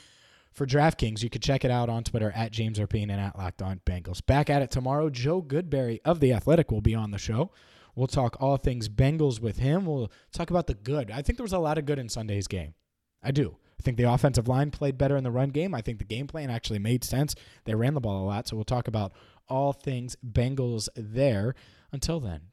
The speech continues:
thank you so much for listening today. Back at it tomorrow and, uh, back on a relatively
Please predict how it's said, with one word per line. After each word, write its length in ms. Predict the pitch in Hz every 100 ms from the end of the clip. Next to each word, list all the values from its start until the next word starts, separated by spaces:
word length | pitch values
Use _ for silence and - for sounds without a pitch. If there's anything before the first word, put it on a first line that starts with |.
| -
thank 160 | 165
you 60 | 165
so 180 | - 170
much 160 | 165
for 120 | -
listening 360 | 139 127 135 120
today. 340 | 117 110 101
Back 340 | 104 131 135 -
at 200 | 127 127
it 120 | 143
tomorrow 540 | - 131 107 98 98 147 _ _ _ _
and, 260 | 113 117 117
uh, 160 | 127 123
back 320 | 156 170 -
on 360 | 180 170 170 -
a 140 | 151
relatively 840 | 147 165 214 240 - 135 117 117 165